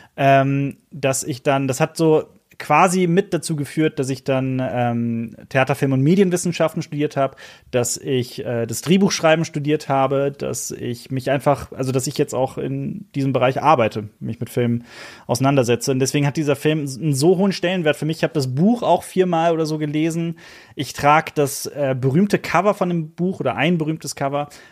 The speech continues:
als Tattoo auf dem Arm. Und ich weiß aber, was für ein schwieriger Film das ist, was für ein polarisierender Film das ist. Und ich kann,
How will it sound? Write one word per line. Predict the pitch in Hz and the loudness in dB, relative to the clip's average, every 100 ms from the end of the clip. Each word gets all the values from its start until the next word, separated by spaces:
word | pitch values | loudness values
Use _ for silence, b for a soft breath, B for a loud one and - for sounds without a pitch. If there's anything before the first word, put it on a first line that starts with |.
| B | B
als | 131 131 127 | -4 -2 -2
Tattoo | - 135 - 185 | -4 -4 0 0
auf | 151 139 | 0 -2
dem | 139 | -4
Arm. | 139 127 151 180 180 b b b b b _ _ _ | -2 0 2 2 -2 b b b b b _ _ _
Und | 151 151 147 147 143 - | 2 2 2 -2 -4 -8
ich | 127 | -2
weiß | 151 175 202 | 2 4 2
aber, | 180 165 165 165 - _ _ _ | 2 4 4 0 -8 _ _ _
was | 165 147 143 160 | -16 -2 0 0
für | - | 0
ein | 165 | -4
schwieriger | 147 - 156 151 143 | -2 -2 0 0 0
Film | 160 170 | 0 -2
das | 175 | -2
ist, | 196 214 - - _ | -4 -4 -8 -12 _
was | 139 139 - | -4 -2 -2
für | - 147 127 | 0 0 2
ein | 131 135 131 | 0 -2 -2
polarisierender | 160 156 139 139 139 196 208 196 | 2 4 4 2 0 0 2 0
Film | 190 175 | 0 -2
das | 175 165 | -2 -2
ist. | 175 175 - | -4 -6 -8
Und | - 143 | -8 -8
ich | 151 - | -8 -8
kann, | - 160 165 | -4 -2 -4